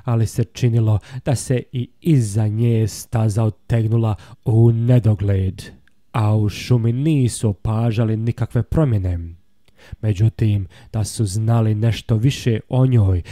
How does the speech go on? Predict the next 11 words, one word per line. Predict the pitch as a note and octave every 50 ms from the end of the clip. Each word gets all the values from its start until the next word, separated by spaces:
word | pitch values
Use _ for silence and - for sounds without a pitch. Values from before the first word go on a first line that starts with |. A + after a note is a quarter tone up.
| - - -
i | G#2
da | F#2+ G2+ G2
su | F2+ - - G2+
razmislili | G2+ G#2+ A2+ A2+ G2+ A2+ A2 - - - A2 G#2 G#2 G#2+ A#2
malo | B2 B2+ C#3+ C#3+ C3 A2+ G#2 G2 - - - A#2 -
o | D3
značenju | B2+ G#2+ A#2 A2+ A#2 A#2 A#2 A2+ - - B2+ A2 G#2 A2
lova | A2 A2+ A#2 B2 A#2+ A2+ G#2+ G#2+ G#2 G#2 G#2+
i | G#2 G#2+
bijele | F#2 F#2+ A2+ A#2+ A#2 A2 G#2+ G#2+ G#2+
lanadi | G#2+ A2 A#2+ B2 A#2 G#2+ G#2+ G#2 G#2 G2 G2+ G#2+